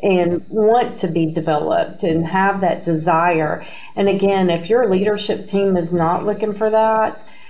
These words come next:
find somebody who is. And even if you have to go outside of your credit union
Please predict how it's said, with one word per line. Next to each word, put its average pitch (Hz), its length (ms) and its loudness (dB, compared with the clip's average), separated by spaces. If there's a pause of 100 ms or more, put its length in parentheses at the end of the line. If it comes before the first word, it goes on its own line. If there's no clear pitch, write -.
(260)
find 170 240 2
somebody 160 400 -2
who 156 220 -4
is. - 480 -2 (220)
And 202 240 2
even 220 260 0
if 190 140 -2
you 175 80 0
have 165 220 0
to 175 100 -2
go 160 320 2
outside 160 540 0
of 160 140 -4
your 160 200 -2
credit 160 460 -2
union 160 720 -2